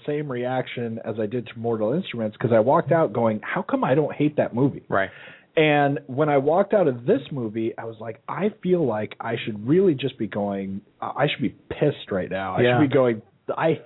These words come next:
Speaker 1: hated every second of that."
Speaker 2: Yeah.
Speaker 1: But I didn't hate every second of it. I thought a lot of it
Speaker 2: Yeah.
Speaker 1: was pretty cool.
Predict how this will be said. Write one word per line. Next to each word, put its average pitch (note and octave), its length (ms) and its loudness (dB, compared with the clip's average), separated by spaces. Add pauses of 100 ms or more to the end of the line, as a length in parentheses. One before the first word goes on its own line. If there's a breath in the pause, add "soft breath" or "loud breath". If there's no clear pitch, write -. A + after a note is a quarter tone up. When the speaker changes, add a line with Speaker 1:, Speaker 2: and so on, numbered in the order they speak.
Speaker 1:
hated E3 340 2
every C#3+ 400 -4
second C#3+ 260 -6
of G#2 60 -6
that." A2+ 120 -2
Speaker 2:
Yeah. A2+ 180 -8 (280 loud breath)
Speaker 1:
But G#3+ 120 4
I G#3+ 60 6
didn't A#3 260 -6
hate F#3 280 -4
every B2+ 340 -6
second G2 280 -10
of F#2+ 140 -16
it. F2+ 160 -18
I B2+ 80 0
thought D#3 260 2
a B2+ 60 0
lot A#2+ 320 2
of D#3+ 80 2
it D#3+ 120 0
Speaker 2:
Yeah. D#3 60 0
Speaker 1:
was D3+ 140 2
pretty D3+ 320 2
cool. C3 500 0